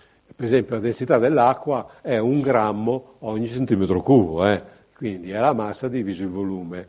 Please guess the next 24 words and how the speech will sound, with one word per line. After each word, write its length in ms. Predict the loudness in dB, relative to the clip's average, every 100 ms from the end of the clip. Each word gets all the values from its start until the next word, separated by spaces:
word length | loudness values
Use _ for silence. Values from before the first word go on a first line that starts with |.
| _ _
La 100 | -2
densità 340 | 0 2 4 4
dell'aria 600 | 4 4 2 2 0 -2 -12 _
è 380 | -2 2 2 0
mille 220 | -4 0
volte 240 | 2 2 0
minore, 440 | 0 2 2 0 -8 -18
è 120 | -2 0
un 160 | 2
milligrammo 960 | 4 6 6 6 6 6 6 4 2 2
per 160 | 2
centimetro 540 | 2 2 2 2 2 0
cubo. 400 | 0 -2 -4 -12 -16 -20 -12 2
E 100 | 4
la 100 | 6
densità 380 | 4 2 4
dell'energia 500 | 4 6 4 4 4
oscura 460 | 2 2 0 0 0
è 80 | 0
circa 320 | 2 2 2
dieci 320 | 4 4 4
alla 160 | 2 4
meno 300 | 6 6 4
ventinove 720 | 2 2 0 2 4 2 -2